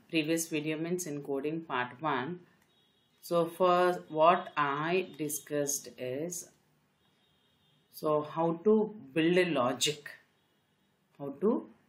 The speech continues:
build a logic. That means first we have to write a solution mathematically, then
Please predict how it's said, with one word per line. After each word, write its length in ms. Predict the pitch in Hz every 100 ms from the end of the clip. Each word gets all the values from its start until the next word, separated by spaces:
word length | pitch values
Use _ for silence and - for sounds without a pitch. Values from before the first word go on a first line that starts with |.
| _ 156
build 220 | 143 165
a 120 | 160
logic. 480 | 143 131 123 120 -
That 200 | 135 151
means 240 | 156 - -
first 380 | 160 170 170 165
we 120 | 160
have 280 | 156 139 -
to 340 | 160 202 220 - _ _ _ _ _ -
write 340 | 139 170 175
a 80 | 185
solution 800 | 175 143 147 160 165 170 143 131
mathematically, 1120 | 120 123 143 143 135 135 135 127 147 202 262 - _ _ 127
then 540 | 147 165 143 156 226